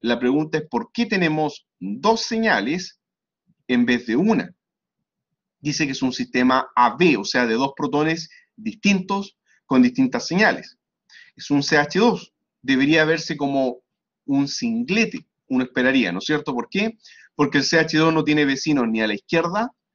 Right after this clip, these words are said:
ni a la derecha. A la izquierda hay un carbono, a la derecha hay un oxígeno. Bueno, ¿por qué se ve así? La respuesta está en que esta molécula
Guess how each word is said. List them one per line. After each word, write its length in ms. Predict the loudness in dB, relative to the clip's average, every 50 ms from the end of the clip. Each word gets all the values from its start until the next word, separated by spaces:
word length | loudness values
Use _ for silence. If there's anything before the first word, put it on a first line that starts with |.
| _ _ _ _
ni 100 | -2 0
a 60 | 4
la 140 | 6 6 6 6
derecha. 320 | 6 4 4 2 0 -2
A 20 |
la 60 | -2 -4
izquierda 340 | -4 -2 0 0 2 2
hay 100 | 2 0
un 120 | 0 -2 -4
carbono, 680 | -4 -6 -6 -4 -4 -2 0 0 0 0 0 2 2
a 60 | 2
la 100 | 2 0
derecha 360 | -2 -2 -4 -6 -10 -10 -10
hay 100 | -10 -10
un 100 | -10 -10
oxígeno. 640 | -12 -12 -8 -6 -4 -4 -4 -4 -6 -8 -10 -10 -12 _ _ _ _ _ _ _ _ _ _ _ _ _
Bueno, 300 | 0 2 2 2 2 0
¿por 120 | -4 -6
qué 120 | -4 -2 -2
se 100 | 0 2
ve 80 | 2
así? 340 | 0 0 0 -4 -6 -6 -8 _ _ _ _ _ _ _ _ _ -4
La 120 | -2 0
respuesta 420 | 0 0 0 0 0 0 2 0 -2
está 420 | -4 -2 0 0 0 0 0 -4 _ _ _ _ _ -2
en 180 | -2 -2 0
que 140 | 0 0 -2
esta 240 | -2 0 0 0 0
molécula 760 | 0 0 0 0 0 -2 -2 -2 0 0 0 0 -2 -6